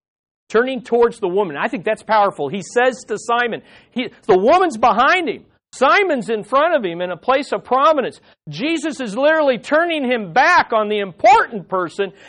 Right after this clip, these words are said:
and facing the woman. He's speaking to Simon behind him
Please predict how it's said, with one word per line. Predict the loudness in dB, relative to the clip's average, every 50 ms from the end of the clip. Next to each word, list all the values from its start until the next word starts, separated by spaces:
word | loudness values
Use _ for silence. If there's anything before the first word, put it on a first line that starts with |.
| -12 -6
and | -2 -2 -2 -2 -4
facing | -6 0 2 4 6 4 4 2 0 -2 -2 2 4
the | 4 4
woman. | 4 4 4 4 4 4 4 2 0 -2
He's | -2 -6 -8 -10 -12
speaking | -18 -14 -10 -6 -4 -4 -4 -4 -4 -6 -8 -8 -8
to | -8 -10
Simon | -8 -6 -4 -2 0 0 -2 -2 -4 -6 -6 -4
behind | -4 -4 -2 -2 -4 -4 -4 -4 -4 -4
him | -4 -4 -6